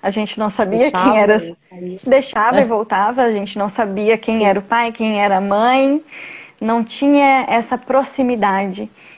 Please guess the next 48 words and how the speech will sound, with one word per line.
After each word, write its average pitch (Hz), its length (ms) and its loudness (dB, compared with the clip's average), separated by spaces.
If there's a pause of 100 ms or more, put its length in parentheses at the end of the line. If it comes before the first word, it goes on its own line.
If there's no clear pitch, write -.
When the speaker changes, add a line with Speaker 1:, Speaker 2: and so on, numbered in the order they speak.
(120)
Speaker 1:
E 196 80 -4
essa 196 240 -2
proximidade 208 680 -4
é - 20 -4
muito 202 240 -6
gostosa, 214 680 0
e 196 180 2
eu 214 140 2
convido 311 360 2
você 359 360 0
pra 269 220 0
ir 269 80 4
lá 247 120 4
na 269 120 2
pracinha 262 580 -2
com 247 120 -2
a 233 100 2
gente, 233 340 -2
<laughs> - 960 -4
Speaker 2:
Eu 156 60 -4
vou, 160 100 0
Speaker 1:
conhecer. 247 800 2 (320)
Speaker 2:
vou. - 560 -2 (240)
Com 165 140 -4
certeza 165 600 -4
eu 151 80 -4
vou. 143 200 -10 (420)
E 190 100 0
é 202 100 2
isso, 240 260 -8 (200)
e 208 260 -16
é 175 160 -4
como 208 180 -8
eu 214 60 -6
falei, 175 440 -4
isso 220 200 -8
me, 220 540 -6
me 208 140 -6
encanta 185 480 -4
demais. 139 380 -12 (760)
E 160 100 0
eu 160 100 2
acho 180 300 -4
que 220 160 -6
esse 247 300 -2
é 277 40 -6
o 254 60 -8
movimento. 208 760 -8